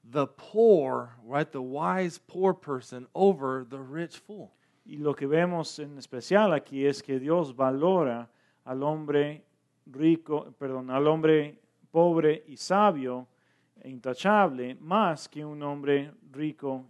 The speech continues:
Speaker 2: y necio.
Speaker 1: So this is a, a, a reminder that if God values the poor, that,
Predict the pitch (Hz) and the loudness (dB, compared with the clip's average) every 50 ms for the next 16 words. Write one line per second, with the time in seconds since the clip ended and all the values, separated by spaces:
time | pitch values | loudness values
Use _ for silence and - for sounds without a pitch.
0 | _ _ 143 131 127 127 135 - _ _ 156 175 185 165 - - 110 98 - _ | _ _ -20 -18 -18 -18 -20 -20 _ _ -10 -8 -8 -8 -10 -14 -20 -20 -20 _
1 | _ _ _ _ - 170 160 185 196 190 - 220 180 151 156 143 139 143 151 143 | _ _ _ _ -12 -2 2 2 2 2 0 -6 -8 -6 -8 -6 -2 -2 -2 0
2 | 139 139 143 143 131 143 139 139 147 156 165 156 139 131 123 120 120 110 107 - | 0 0 -2 -2 -2 -6 -8 -4 0 0 0 0 -2 -6 -8 -8 -10 -12 -14 -12
3 | 147 170 170 147 127 143 147 151 147 143 127 117 123 - _ - 156 143 131 123 | -10 -8 -8 -6 -2 0 0 0 0 -4 -8 -12 -16 -18 _ -10 -8 -8 -6 -6
4 | 120 117 - | -6 -8 -8